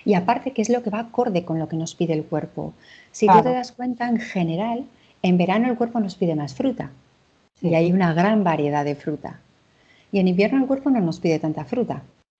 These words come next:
Speaker 1: Te
Speaker 2: Ujú.
Speaker 1: puedes comer un plátano, se reduce el consumo de fruta. ¿Y qué nos ofrece la naturaleza? Manzanas, peras, eh, plátanos, cuatro cosas, cuatro cosas. Entonces, bueno, ya la propia naturaleza nos va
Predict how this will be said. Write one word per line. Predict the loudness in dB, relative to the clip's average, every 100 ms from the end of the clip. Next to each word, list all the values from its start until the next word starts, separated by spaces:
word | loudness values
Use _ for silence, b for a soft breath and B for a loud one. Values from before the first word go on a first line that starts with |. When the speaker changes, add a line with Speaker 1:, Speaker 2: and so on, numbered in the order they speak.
| _ _ _ -8
Speaker 1:
Te | -4 0
Speaker 2:
Ujú. |
Speaker 1:
puedes | 0 0
comer | -2 -2 -2
un |
plátano, | 0 0 0 0 2 2 0 B B
se | -2 0
reduce | 2 2 2
el | -2
consumo | -2 -4 -4 -4
de | -6
fruta. | -8 -6 -6 -8 B B -4
¿Y | 0
qué | 0
nos | 0 -2
ofrece | -8 -6 -2
la | 0
naturaleza? | -2 -2 -6 -6 -8 -14 -16 _ -8
Manzanas, | -6 0 2 2 0 -4 -6 -4
peras, | -2 0 0 0 -4 -8 B B -6
eh, | -2 -2 -2 -2 -4 -6 -2
plátanos, | 0 0 0 0 -2 -4 B B B
cuatro | 0 0 0 -2
cosas, | -2 -2 -4 -4 -12 _
cuatro | -6 -4 -4 -4
cosas. | -6 -4 -6 -2
Entonces, | -2 -2 -2 0 2 0 -2
bueno, | -2 0
ya | 2
la | 2 0
propia | 0 0
naturaleza | 0 -2 -4 -2 -2 0
nos | 0 0
va | 0 -2